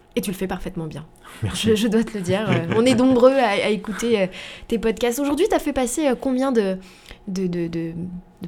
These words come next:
Speaker 1: personnalités de l'auto ? Alors, je, j'entends, j'entends,
Speaker 2: Ouais,
Speaker 1: voilà.
Speaker 2: bah, écoute, là, c'est l'épisode cinquante, alors ça veut pas dire que j'en ai fait quarante-neuf, parce qu'il y a des épisodes doubles, typiquement, bah, Eric Bat, c'est deux épisodes, euh, Yves Berrozet, c'est deux épisodes, euh, je sais plus, euh, qui d'autre, euh, bah, euh, Pierre Desjardins,
Speaker 1: Pierre Desjardins.
Speaker 2: voilà, qui a eu droit à deux épisodes aussi.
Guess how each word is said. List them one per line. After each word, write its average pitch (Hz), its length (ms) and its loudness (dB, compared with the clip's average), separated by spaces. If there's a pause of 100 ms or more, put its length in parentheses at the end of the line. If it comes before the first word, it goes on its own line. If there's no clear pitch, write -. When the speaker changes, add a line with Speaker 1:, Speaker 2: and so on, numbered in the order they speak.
(120)
Speaker 1:
personnalités 220 600 -2
de 208 120 -4
l'auto ? 220 320 0
Alors, 185 220 0
je, 170 180 -8
j'entends, 175 420 -6
j'entends, 170 420 -6
Speaker 2:
Ouais, - 80 -6
Speaker 1:
voilà. 101 180 0
Speaker 2:
bah, 87 360 -2
écoute, 90 280 -8
là, 92 260 0
c'est 98 140 -4
l'épisode 95 320 -2
cinquante, 120 420 0
alors 92 300 0
ça 92 140 -8
veut 87 60 -4
pas 101 120 -4
dire 104 80 -2
que 95 60 -4
j'en 98 100 -4
ai 92 60 -6
fait 95 120 -6
quarante-neuf, 101 480 -2
parce - 140 -10
qu'il 90 100 -4
y - 20 -4
a 87 40 -4
des 90 160 -2
épisodes 90 280 -2
doubles, 107 360 0
typiquement, 90 400 -6
bah, 82 100 -4
Eric 80 240 -8
Bat, 87 140 -4
c'est - 100 -12
deux 78 200 -10
épisodes, 90 520 -4
euh, - 640 -12
Yves 90 180 -4
Berrozet, 87 380 -2
c'est 90 140 -12
deux 82 180 -6
épisodes, 92 580 -4
euh, 78 140 -6
je 73 100 -12
sais - 140 -16
plus, 85 300 -10
euh, 78 100 -10
qui 87 180 -14
d'autre, 87 360 -6
euh, 78 80 -8
bah, 76 80 -10
euh, 73 560 -10 (680)
Pierre 123 180 0
Desjardins, 92 360 -2
Speaker 1:
Pierre 120 160 -4
Desjardins. 87 220 -6
Speaker 2:
voilà, 90 120 0
qui 87 120 -8
a - 20 -2
eu 85 80 -2
droit 87 160 -2
à - 20 -2
deux 98 180 -2
épisodes 92 360 -4
aussi. 120 260 -6